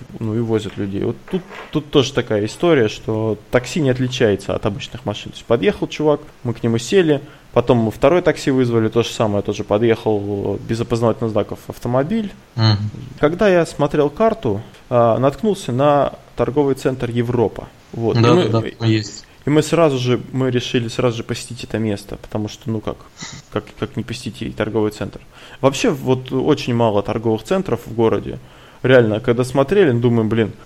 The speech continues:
Speaker 1: э, где нам поси-, потусить там, да, с утра? Поедем к торговому центру. М.
Speaker 2: Но вы приехали в эту Европу, да?
Speaker 1: А,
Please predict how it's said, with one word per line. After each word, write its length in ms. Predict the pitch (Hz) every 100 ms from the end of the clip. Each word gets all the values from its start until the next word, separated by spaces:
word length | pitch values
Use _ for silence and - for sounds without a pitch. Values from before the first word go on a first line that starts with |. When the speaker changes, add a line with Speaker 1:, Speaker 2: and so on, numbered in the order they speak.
| -
Speaker 1:
э, 160 | 117 107
где 180 | 120 127
нам 160 | 104
поси-, 320 | 101 107 110 -
потусить 440 | - 127 - 107
там, 140 | - 101
да, 120 | 127
с 100 | 127
утра? 340 | 120 113 101 - - -
Поедем 280 | 131 139 117
к 40 |
торговому 480 | - 123 123 120 113
центру. 460 | 113 113 101 - - - _
М. 280 | 123 123 120
Speaker 2:
Но 160 | 123 123
вы 180 | 127 123
приехали 420 | - 147 143 117
в 60 | 113
эту 160 | 107
Европу, 360 | 113 107 107 110
да? 180 | 110 139 - _
Speaker 1:
А, 200 | - -